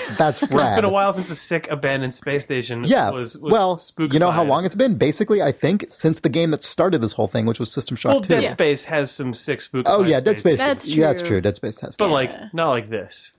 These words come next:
Speaker 1: Yeah. No, you're right about Dead Space. That's, you're totally correct. Um,
Speaker 3: Especially the first one,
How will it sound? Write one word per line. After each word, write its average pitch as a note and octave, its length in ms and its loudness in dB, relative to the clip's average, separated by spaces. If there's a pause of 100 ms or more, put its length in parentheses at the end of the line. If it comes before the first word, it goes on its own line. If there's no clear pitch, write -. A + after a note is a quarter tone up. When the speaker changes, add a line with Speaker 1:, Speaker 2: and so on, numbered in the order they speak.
(140)
Speaker 1:
Yeah. - 180 -12 (260)
No, C#3+ 100 4
you're C3+ 180 2
right G2+ 140 2
about F#2 160 -4
Dead - 160 -12
Space. - 220 -12
That's, - 220 -12 (120)
you're A#2+ 180 -4
totally - 240 -10
correct. - 280 -14 (480)
Um, C3 220 4
Speaker 3:
Especially B2 200 0
the F3 80 -8
first - 300 -14
one, F#3+ 160 -16